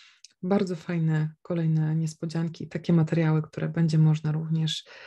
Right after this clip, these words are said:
e, sobie wykupić, korzystać z nich jako dodatkowe narzędzia w swojej pracy, tak naprawdę w każdej pracy, em, duchowej, którą, którą wykonujecie.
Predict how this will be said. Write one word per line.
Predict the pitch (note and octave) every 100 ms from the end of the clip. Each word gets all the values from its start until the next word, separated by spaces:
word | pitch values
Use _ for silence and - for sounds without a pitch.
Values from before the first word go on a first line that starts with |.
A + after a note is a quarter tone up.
| - - -
e, | E3 D#3+
sobie | D#3+ E3+
wykupić, | D#3+ D#3+ F#3 F3 E3 -
korzystać | - D#3+ D#3 D#3 E3
z |
nich | D#3+ D#3
jako | D#3 E3
dodatkowe | E3+ E3 - E3+ E3
narzędzia | D#3 D3+ E3 F3 E3 D#3+ D#3
w | D#3
swojej | - - E3 D#3
pracy, | D#3+ D#3+ D#3 D#3+
tak | -
naprawdę | G3+ - D#3 D#3+
w | -
każdej | D#3 D3+ D#3+ D#3
pracy, | F3 D#3+ - E3 D#3+ - - - -
em, | D#3+ D#3+ D#3 D#3 D#3 D#3 D#3
duchowej, | D#3+ D#3 E3 D#3+ D3+
którą, | D#3 - D#3+ D#3 D#3+ D#3 _ _
którą | - - F3 D#3
wykonujecie. | D#3+ D#3 D#3 D3+ D#3+ -